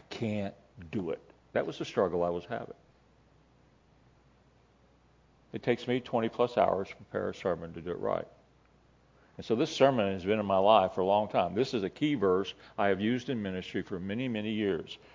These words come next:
We're gonna look at Song of Solomon one four. And there's an author,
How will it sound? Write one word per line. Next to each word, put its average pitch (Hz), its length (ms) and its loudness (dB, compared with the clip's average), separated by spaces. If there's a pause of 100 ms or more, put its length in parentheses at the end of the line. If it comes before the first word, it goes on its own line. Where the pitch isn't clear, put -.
(100)
We're 92 80 -6
gonna 90 140 -4
look 101 140 -2
at - 100 -10
Song 90 320 0
of 92 80 -14
Solomon 87 400 -4
one 85 200 -8
four. 120 440 -2 (4000)
And 113 140 -2
there's 123 200 6
an 120 80 0
author, 113 580 8